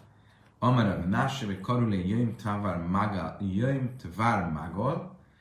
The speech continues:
és ezért ezt a napot Tubáb napját, Áfó tizenötödikét a nagy balta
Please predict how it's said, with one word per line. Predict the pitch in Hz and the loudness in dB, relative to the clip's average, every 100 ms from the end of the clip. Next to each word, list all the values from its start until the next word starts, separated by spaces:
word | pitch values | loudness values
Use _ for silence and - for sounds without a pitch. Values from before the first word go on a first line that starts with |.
| _ _ - | _ _ -12
és | - - - | -8 -8 -4
ezért | 107 101 - 110 | -4 -2 -4 -2
ezt | 123 - | -2 0
a | |
napot | 117 - - 113 - - | -2 -2 -2 -4 -6 -6
Tubáb | 143 135 107 98 | -4 0 0 2
napját, | 120 135 - 110 107 107 | 2 0 0 0 0 -2
Áfó | 117 120 101 92 | -2 -2 -4 -6
tizenötödikét | 101 98 123 120 101 98 98 98 - - - - - - | -6 -4 -4 -4 -4 -4 -4 -4 -8 -20 -20 -20 -14 -2
a | 92 90 - - - - _ - | 2 2 -2 -12 -18 -20 _ -14
nagy | - 98 120 110 | 0 4 6 4
balta | 87 107 104 101 90 76 - | 2 2 4 2 0 -2 -6